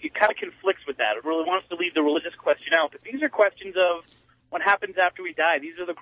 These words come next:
questions that religion, uh, oftentimes looks to answer, or at least kind of use as a, as a means of being a touchstone for people. What's gonna happen, and more importantly, how to live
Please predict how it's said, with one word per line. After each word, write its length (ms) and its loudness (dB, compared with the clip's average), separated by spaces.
questions 360 -4
that 140 2
religion, 560 0
uh, 40 -8
oftentimes 800 2
looks 200 -10
to 80 -2
answer, 360 0
or 200 4
at 80 -2
least 320 -2
kind 160 2
of 160 -4
use 340 -2
as 180 0
a, 120 2
as 100 -2
a 60 -4
means 380 2
of 180 0
being 180 2
a 40 2
touchstone 560 -2
for 140 -8
people. 340 -6
What's 200 -2
gonna 200 -2
happen, 440 0
and 100 -8
more 120 4
importantly, 500 0
how 140 2
to 100 2
live 320 2